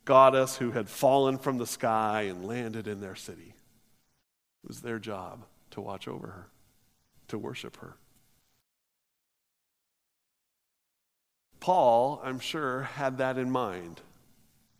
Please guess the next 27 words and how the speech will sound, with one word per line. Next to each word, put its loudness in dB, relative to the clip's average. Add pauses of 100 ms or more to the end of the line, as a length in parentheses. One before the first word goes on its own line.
(380)
as -8
he -4
writes 0
his -6
letter 0
later -6 (840)
to 0
the -4
Ephesians. -10 (1000)
He 2
knows 6 (360)
that -4
this 0
temple -2 (260)
is -2
in 4
the 2
background 6
of -4
wherever 2
they 2
are 4
in -4
the -6
city. -4 (920)
He 2
knows, 4